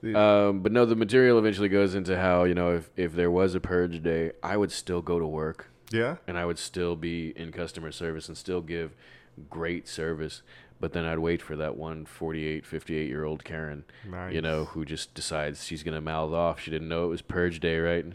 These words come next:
Speaker 2: she's
Speaker 1: Yeah.
Speaker 2: like, "I don't care what your policy is. I wanna speak to your manager." That's when you pull out the twelve gauge that you've had under the counter the entire time.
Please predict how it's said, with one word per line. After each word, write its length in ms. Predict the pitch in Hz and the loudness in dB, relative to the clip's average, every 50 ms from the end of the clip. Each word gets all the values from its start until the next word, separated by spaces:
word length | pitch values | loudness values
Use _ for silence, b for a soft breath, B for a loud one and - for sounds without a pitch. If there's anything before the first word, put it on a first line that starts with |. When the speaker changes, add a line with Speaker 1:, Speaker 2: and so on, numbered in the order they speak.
| 92 - | -8 -2
Speaker 2:
she's 80 | 113 113 | -2 0
Speaker 1:
Yeah. 120 | 107 92 | 0 0
Speaker 2:
like, 180 | 87 82 80 - - | -2 -2 -4 -4 -6
"I 60 | - | -6
don't 140 | 123 131 - | -6 -6 -6
care 200 | - - 127 123 | -4 -2 0 0
what 80 | 113 | 0
your 80 | 87 90 | -2 -4
policy 500 | - - - 98 98 95 95 87 - 90 | -6 -6 0 2 2 2 2 0 -2 -4
is. 120 | 85 82 | -2 0
I 40 | 101 | 0
wanna 140 | 110 110 80 | 0 0 -2
speak 320 | - - _ 123 110 - | -6 -4 _ -2 -2 0
to 80 | - 104 | 0 -2
your 100 | 98 90 | 0 0
manager." 400 | 92 98 101 95 82 85 80 - B B B B B B B B | 2 0 0 0 0 -2 -4 -6 B B B B B B B B
That's 100 | - - | -10 -6
when 60 | 98 | -6
you 60 | 90 | -4
pull 180 | 80 95 92 87 | 0 2 2 2
out 80 | 82 - | 2 0
the 60 | 85 | -2
twelve 280 | - - 95 92 85 | 2 4 4 4 4
gauge 220 | 82 85 82 78 80 | 4 2 0 0 -2
that 80 | 85 | -4
you've 120 | 76 78 73 | -4 -2 0
had 180 | 87 82 80 | 0 0 0
under 140 | 85 80 82 | 0 -2 -4
the 40 | 78 | -4
counter 260 | - 95 90 87 80 | -4 -4 -4 -4 -2
the 80 | 80 82 | -4 -4
entire 280 | 80 78 92 87 85 | -4 -2 0 -2 -2
time. 280 | 82 - 92 87 85 | -2 -4 -4 -4 -4